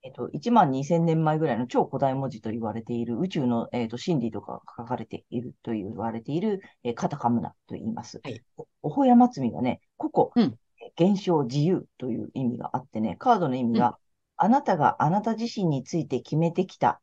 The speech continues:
Speaker 1: 決めつけてきたか、えー、セルフイメージを見直してくださいとカードは告げています。
Speaker 2: うん。
Speaker 1: 自分はこういう人間だ、こんなのは無理だとか思っていませんか？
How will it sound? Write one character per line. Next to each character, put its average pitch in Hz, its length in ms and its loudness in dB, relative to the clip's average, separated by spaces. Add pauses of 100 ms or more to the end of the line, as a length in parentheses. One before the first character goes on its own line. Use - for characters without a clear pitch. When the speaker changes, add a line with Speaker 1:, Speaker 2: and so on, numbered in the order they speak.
Speaker 1:
決 - 100 -4
め 220 140 4
つ - 100 -14
け 180 140 -2
て - 80 -4
き - 80 -14
た 120 100 -6
か、 - 220 -14 (260)
え 120 120 -4
ー、 - 40 -8
セ 151 140 0
ル 190 120 6
フ 240 80 4
イ 208 60 0 (140)
メ 196 80 -6
ー - 20 -8
ジ 139 100 -4
を 123 40 -2
見 123 120 0
直 156 200 4
し - 40 -18
て 175 80 -4
く 160 120 -2
だ 165 80 2
さ 269 100 0
い 285 60 -2
と 160 100 -2
カ 123 160 6
ー 120 40 4
ド 107 80 -2
は 85 100 -2
告 92 180 -8
げ 95 60 -8
て 90 80 -6
い 92 80 -4
ま 87 140 -4
す。 - 160 -16
Speaker 2:
う - 20 -18
ん。 - 20 -18 (540)
Speaker 1:
自 147 120 2
分 160 140 4
は 156 100 2
こ 185 180 -2
う 196 80 2
い 196 60 -2
う 196 40 -2
人 196 200 -2
間 190 200 2
だ、 196 220 4
こ 240 160 0
ん - 20 4
な 247 100 6
の 202 80 4
は 160 80 6
無 226 160 2
理 247 80 -2
だ - 220 2
と - 80 -14
か - 140 2
思 160 180 2
っ 220 80 -4
て 160 80 -2
い 160 60 0
ま 214 120 -2
せ 277 120 -4
ん 226 60 0
か？ 311 200 -8